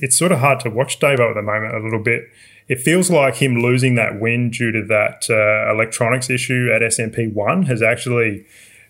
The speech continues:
hurt him a bit. I mean, he hasn't won a race since twenty sixteen, and, um, you can just tell he wants it so bad.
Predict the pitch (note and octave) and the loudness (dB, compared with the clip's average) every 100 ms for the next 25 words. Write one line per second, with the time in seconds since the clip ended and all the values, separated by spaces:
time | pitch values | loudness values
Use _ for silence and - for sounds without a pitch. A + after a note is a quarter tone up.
0 | - B2+ C3+ D3 C3 C#3+ G3 C3+ B2 C3 | -4 0 2 2 0 2 4 4 4 4
1 | D#3 F3+ C3 C3 A2 A2+ B2+ - A#2+ A2 | 2 2 2 2 2 0 0 -2 -4 -6
2 | - - _ _ _ _ - - C#3+ A#2+ | -8 -12 _ _ _ _ -18 -4 0 0
3 | - B2 B2+ C3 B2+ A2+ - - B2+ A#2+ | 0 -2 0 0 0 -4 -8 -2 0 0
4 | A#2 A2+ A#2 A#2 A#2 B2 B2 B2 A#2+ - | -2 0 0 0 -2 -4 -2 -2 -4 -4
5 | - - - C3 G2+ - B2+ A#2 C3+ C#3 | -2 -2 0 0 -2 -4 -4 -2 -2 -2
6 | B2 - C3 A#2 A2 G#2 G2+ | -2 0 0 0 -2 -4 -6